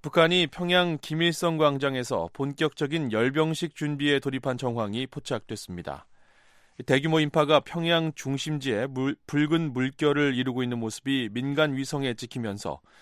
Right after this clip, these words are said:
다음 달 팔 일 열병식이 열린다는 관측에 힘이 실리고 있습니다. 함지하 기자가 보도합니다.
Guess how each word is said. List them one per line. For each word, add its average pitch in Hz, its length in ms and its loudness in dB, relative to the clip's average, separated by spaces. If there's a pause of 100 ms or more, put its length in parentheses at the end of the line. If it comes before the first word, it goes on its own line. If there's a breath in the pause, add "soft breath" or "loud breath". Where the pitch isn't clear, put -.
(280 soft breath)
다음 135 220 4
달 156 140 4
팔 170 180 -4
일 156 200 2
열병식이 143 600 0
열린다는 127 420 0
관측에 110 560 -6
힘이 156 380 -2
실리고 107 360 -6
있습니다. - 500 -14 (400)
함지하 160 580 0
기자가 107 400 -6
보도합니다. 90 680 -12